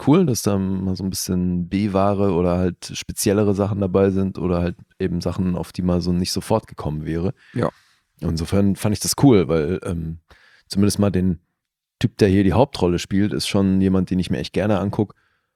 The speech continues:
Speaker 1: Und insofern habe ich mich gefreut, auch diesen Film zu gucken. Regie der Franzose Philippe Sebon. Neunzehn Credits und eigentlich primär Sachen in Frankreich gemacht.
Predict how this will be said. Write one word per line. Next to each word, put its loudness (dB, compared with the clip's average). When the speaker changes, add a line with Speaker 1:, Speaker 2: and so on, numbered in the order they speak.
Speaker 1:
Und -2
insofern -4
habe -2
ich -8
mich -6
gefreut, 0
auch -2
diesen 2
Film -4
zu -8
gucken. -12
Regie -2
der 0
Franzose 2
Philippe -2
Sebon. 2
Neunzehn 4
Credits 4
und 0
eigentlich 0
primär 2
Sachen 2
in -2
Frankreich -6
gemacht. -4